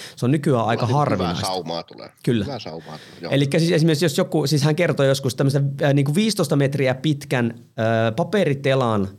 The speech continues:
Speaker 1: niin kun se hitsataan, niin siinä pitää ottaa kaikki ne lämpömuutokset ja kaikki huomioon,
Speaker 2: Joo.
Speaker 1: niin se saa heittää niinku nolla piste nolla yksi milliä. Et se on
Speaker 2: Okei.
Speaker 1: sit ihan suht tarkka hahmo. No kuitenkin. Niin, niin, ä, ä, hän, häntä soitetaan töihin jatkuvasti.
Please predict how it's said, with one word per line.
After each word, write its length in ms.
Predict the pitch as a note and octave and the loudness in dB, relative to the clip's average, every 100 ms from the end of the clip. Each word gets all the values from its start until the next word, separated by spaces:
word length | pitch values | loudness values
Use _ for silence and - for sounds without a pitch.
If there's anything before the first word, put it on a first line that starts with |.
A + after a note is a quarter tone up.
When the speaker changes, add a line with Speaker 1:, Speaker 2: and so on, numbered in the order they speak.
| _ - | _ -6
Speaker 1:
niin 80 | |
kun 100 | A2+ | -2
se 100 | B2 | 0
hitsataan, 640 | B2+ G#2 - C3+ A#2+ G#2+ G#2 - - - - | 0 0 -2 -4 0 0 -2 -4 -18 -20 -6
niin 80 | A#2+ | -4
siinä 120 | B2+ | -2
pitää 100 | C#3 | -2
ottaa 180 | C#3+ D3+ | -2 -2
kaikki 280 | F#3+ G3 D#3+ | 0 0 2
ne 100 | D3 | 2
lämpömuutokset 680 | F3 D#3+ C3+ B2 A#2+ A2+ - | 2 2 2 2 0 -2 -2
ja 60 | |
kaikki 280 | A2+ C#3 C#3 | -2 -2 0
huomioon, 500 | B2+ D#3+ C3 A2 A2+ | 0 2 4 2 2
Speaker 2:
Joo. 60 | A#2+ | 0
Speaker 1:
niin 60 | |
se 80 | A#2 | 0
saa 180 | C3 D3+ | 0 2
heittää 460 | E3 G3+ G3 - B2+ | 4 2 0 -2 0
niinku 180 | C3 | 2
nolla 360 | C#3 F#3 G3+ D3+ | 2 4 2 2
piste 280 | C#3+ C#3 C3 | 0 0 0
nolla 440 | B2+ E3 D3+ A#2+ | 2 2 2 2
yksi 340 | C#3+ C#3 - B2+ | 0 -2 0 2
milliä. 640 | C#3+ D#3+ A#2 F#2 D#2+ - - _ _ _ _ _ - | 4 4 2 0 -4 -8 -16 _ _ _ _ _ -8
Et 100 | - | -4
se 80 | D#3+ | 0
on 60 | G3+ | 0
Speaker 2:
Okei. 120 | - | -4
Speaker 1:
sit 100 | - | -8
ihan 240 | - G#3 G#3 | -2 0 2
suht 220 | A3+ - - _ | 0 -2 -12 _
tarkka 320 | C#3 - C#3+ | -4 -4 -4
hahmo. 140 | F#2+ G2 | -4 -2
No 60 | |
kuitenkin. 300 | D3 C#3+ G#2 - - - - | 0 -2 -4 -10 -14 -16 -2
Niin, 160 | C#3 C#3 | 2 2
niin, 340 | C#3 C#3+ - _ - - | 2 -2 -12 _ -20 -16
ä, 120 | G2+ _ - | -16 _ -8
ä, 100 | C3+ - | -6 -2
hän, 300 | D#3+ A#3 A#3 - - | 0 2 0 -4 -6
häntä 260 | E3 A3+ F#3+ | 0 2 2
soitetaan 480 | G3+ F3+ F3 D#3+ | 2 2 2 0
töihin 340 | C#3 E3+ A#2+ A2+ | 2 2 2 0
jatkuvasti. 680 | G2+ - - G2+ - - | -2 -6 -12 -10 -12 -12